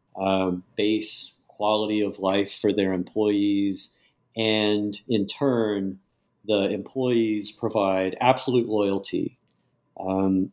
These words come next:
and then, of course, machine production along the lines of, of Ford and, and, um,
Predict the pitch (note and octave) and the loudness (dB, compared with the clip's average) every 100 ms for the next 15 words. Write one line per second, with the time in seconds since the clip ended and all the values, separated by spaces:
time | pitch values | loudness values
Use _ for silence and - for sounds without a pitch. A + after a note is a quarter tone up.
0 | - A2+ A#2 A2 A2 A2 G2 F#2 - - | -6 2 2 2 -2 -2 0 0 -4 -10
1 | _ B2 G#2+ - C3 A#2 - A2 G2 - | _ -2 0 4 2 2 0 -2 -2 -2
2 | G2 F#2 F2+ - G#2+ G#2+ G#2+ G2+ F#2+ F#2+ | 0 0 -2 -4 0 0 2 0 0 0
3 | F#2 F2+ F2 - - _ - F#2+ F#2 F2+ | 2 0 -2 -6 -10 _ -4 0 0 0
4 | F2 - - _ _ F2+ - - C#3 B2 | -4 -12 -20 _ _ -4 -4 -4 0 2
5 | A2 G#2 G2 F2+ F2+ - F#2+ F2+ E2+ F2 | 2 0 -2 -6 -6 -8 -4 -2 -2 -2
6 | E2+ - F#2 F2 E2+ E2 | -6 -8 -6 -4 -4 -6